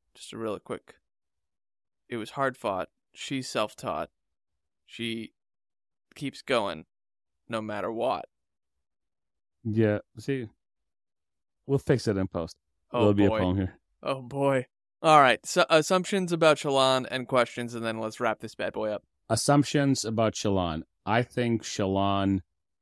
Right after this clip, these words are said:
Speaker 2: is not going to get the Soul Catcher at all, or it's gonna take longer than expected.
Speaker 1: Mm.
Speaker 2: And whatever, that's not gonna end well for Shallan.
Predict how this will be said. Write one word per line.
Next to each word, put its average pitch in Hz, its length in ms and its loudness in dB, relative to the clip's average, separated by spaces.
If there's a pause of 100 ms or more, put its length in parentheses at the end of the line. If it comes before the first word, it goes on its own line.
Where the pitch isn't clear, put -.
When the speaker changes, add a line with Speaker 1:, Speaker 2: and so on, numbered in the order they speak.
(640)
Speaker 2:
is 98 460 0 (280)
not 110 800 0 (400)
going 95 340 0
to 95 140 -6
get 87 340 -4
the 90 80 -4
Soul 92 280 -4
Catcher 85 640 -4 (640)
at 92 160 0
all, 160 380 0 (440)
or 131 480 6
it's 110 140 -2
gonna 117 140 2
take 117 240 0
longer 107 600 2
than 98 200 0
expected. 82 640 -6 (160)
Speaker 1:
Mm. 113 560 -10
Speaker 2:
And 101 180 0
whatever, 139 720 2 (720)
that's 107 480 -2
not 117 180 0
gonna 101 380 0
end 95 240 0
well 85 240 0
for - 140 -12
Shallan. 71 500 -10